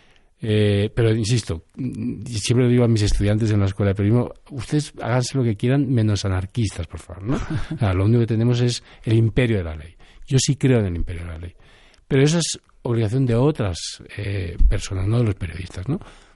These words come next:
Speaker 1: De la clase política, eh, insisto, yo creo en la política. Entonces son ellos los que tienen que ver cómo hacer una radiografía, una forensic,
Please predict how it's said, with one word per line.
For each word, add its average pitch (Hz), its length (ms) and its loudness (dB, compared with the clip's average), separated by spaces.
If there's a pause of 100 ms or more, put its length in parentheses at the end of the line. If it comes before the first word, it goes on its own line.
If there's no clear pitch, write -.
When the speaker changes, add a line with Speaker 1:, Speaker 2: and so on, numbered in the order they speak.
Speaker 1:
De 87 220 4
la 87 360 -4
clase 110 300 -2
política, 156 720 -2 (460)
eh, 90 520 -4
insisto, 104 500 0
yo 101 140 2
creo 175 320 4
en 92 60 -2
la 80 100 -8
política. - 360 -14
Entonces 101 260 -8
son 113 160 0
ellos 156 260 6
los 123 120 -4
que 101 100 -8
tienen 110 220 -6
que 120 120 -6
ver 135 240 -4 (560)
cómo 147 520 2
hacer 98 240 -10
una 107 120 2
radiografía, 110 540 0
una 110 260 0
forensic, 131 840 -2